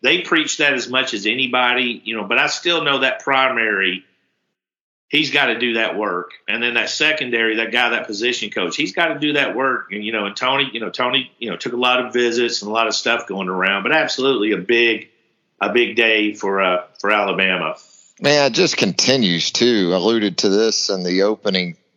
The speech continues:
Speaker 2: part of the podcast, just this in-state train of defensive backs throughout the Saban era that have made their way to Tuscaloosa, going back to Dre Kirkpatrick and Dee Milner and,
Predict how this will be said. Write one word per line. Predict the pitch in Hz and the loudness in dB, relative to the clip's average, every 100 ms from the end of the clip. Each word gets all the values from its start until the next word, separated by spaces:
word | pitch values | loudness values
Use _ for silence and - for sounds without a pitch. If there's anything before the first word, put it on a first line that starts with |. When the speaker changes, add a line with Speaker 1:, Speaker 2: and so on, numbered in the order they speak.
| _ - | _ 0
Speaker 2:
part | 110 104 | 2 2
of | 85 | 0
the | 87 | -2
podcast, | - 101 120 - 92 87 85 - | 0 2 2 0 2 2 0 -2
just | - 127 - | -6 -6 -4
this | 98 87 - - - _ _ - _ _ _ _ _ - | -2 -2 -4 -8 -12 _ _ -20 _ _ _ _ _ -2
in-state | 185 190 - 143 104 | 0 0 0 0 0
train | - 117 139 110 | 0 0 2 0
of | 87 | -2
defensive | 80 - 147 - - | -4 -4 -4 -4 -4
backs | 80 71 - - | -4 -4 -6 -4
throughout | 104 107 - | 0 0 0
the | |
Saban | - 110 135 80 | -2 0 -2 -4
era | 64 - - - - | -6 -10 -14 -12 0
that | 104 95 | 2 2
have | 85 | 2
made | 95 117 110 | 2 2 2
their | 104 | 2
way | 98 101 98 | 2 2 2
to | 90 | 0
Tuscaloosa, | - 107 - 98 92 110 98 85 | 0 0 0 0 0 0 -2 -4
going | 78 98 110 104 95 | 0 0 2 0 2
back | 101 110 - - | 4 2 0 -6
to | 95 | -6
Dre | - 101 95 92 | -4 0 0 0
Kirkpatrick | - 98 - 98 90 85 - 82 - | -2 -6 -4 0 0 0 -6 -10 -8
and | 95 90 | -10 -8
Dee | 98 107 110 | -4 -2 0
Milner | 104 104 107 98 90 87 87 | 2 4 2 2 0 0 -2
and, | 87 | -4